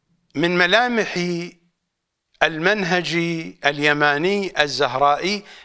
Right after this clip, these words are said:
الذي سيكون متبعًا في هذا البرنامج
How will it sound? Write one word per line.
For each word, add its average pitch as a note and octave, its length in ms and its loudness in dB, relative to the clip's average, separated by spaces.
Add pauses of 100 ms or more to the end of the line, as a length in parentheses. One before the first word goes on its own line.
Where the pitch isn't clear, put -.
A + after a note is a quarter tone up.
الذي G#3 480 2
سيكون A3+ 540 0 (300)
متبعًا D#3 640 0
في C#3+ 200 0
هذا D#3 480 0 (340)
البرنامج E3 880 0